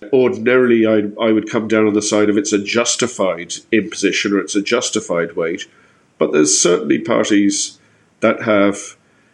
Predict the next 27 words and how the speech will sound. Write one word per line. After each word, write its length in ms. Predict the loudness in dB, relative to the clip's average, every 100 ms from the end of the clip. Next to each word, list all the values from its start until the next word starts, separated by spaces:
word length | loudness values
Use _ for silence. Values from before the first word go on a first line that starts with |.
| _ -2
you 100 | 2
know, 240 | 2 0 -4 -14 -6
suffered 540 | -2 0 0 -2 -2 -8 -2
and, 340 | 0 0 -4 -6 -8 -14 _
you 100 | 0
know, 140 | 2 2
struggle 600 | 0 0 0 0 -2 -4 -14 _ _ _ _ _ _ -6
to 160 | -4
keep, 500 | -2 0 0 -2 -10 _ -14
to 100 | -8
keep 320 | -2 -2 0
pace 360 | 0 0 0 -4
with 140 | -6
the 60 | -2
demands. 600 | -2 0 -4 -6 -8 -4
And 100 | -2
that's, 200 | -2 -2
that's 180 | -2 0
always 540 | 0 2 4 2 0
the 80 | 0
way 220 | 2 2
with 180 | 0 0
new, 420 | 2 4 2 -2 -4
new 260 | 0 2
rules. 440 | 2 0 -2 -6 -4
There's 160 | -2
a, 160 | -2